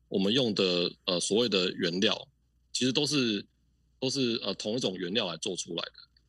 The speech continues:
那当然我们会根据就是我们产品的规格、等级、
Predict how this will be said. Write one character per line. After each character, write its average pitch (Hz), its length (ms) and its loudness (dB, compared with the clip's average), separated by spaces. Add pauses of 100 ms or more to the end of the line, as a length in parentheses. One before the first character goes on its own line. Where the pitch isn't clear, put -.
那 139 120 0
当 131 160 2
然 113 60 -2
我 95 60 -2
们 92 120 -6
会 120 120 -2
根 107 220 -4
据 101 240 -4
就 101 100 -6
是 104 140 0
我 92 40 2
们 82 220 -2
产 90 220 0
品 85 220 0
的 80 280 0 (340)
规 120 220 0
格、 90 300 0
等 82 300 -4
级、 82 380 -4